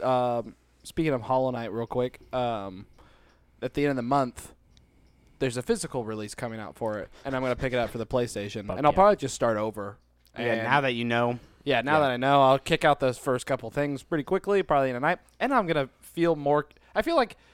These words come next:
Speaker 1: I, we haven't played because we were playing it on your laptop, and it was like a, it was a thing.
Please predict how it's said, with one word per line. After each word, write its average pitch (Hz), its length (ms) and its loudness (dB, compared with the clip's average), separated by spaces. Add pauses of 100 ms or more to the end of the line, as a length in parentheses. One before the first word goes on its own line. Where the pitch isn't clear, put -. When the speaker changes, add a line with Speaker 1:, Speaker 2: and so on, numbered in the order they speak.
(360)
Speaker 1:
I, 170 140 2
we 190 160 0
haven't 190 320 2
played 196 320 2
because 165 220 -6
we 147 80 -2
were 127 80 0
playing 185 260 2
it 185 60 -2
on 185 120 -2
your 175 100 -2
laptop, 180 540 0
and 139 120 -4
it - 20 -2
was 135 140 -2
like 180 140 -4
a, 110 140 -10 (220)
it - 40 -6
was 156 100 -2
a 107 80 -6
thing. 139 440 -6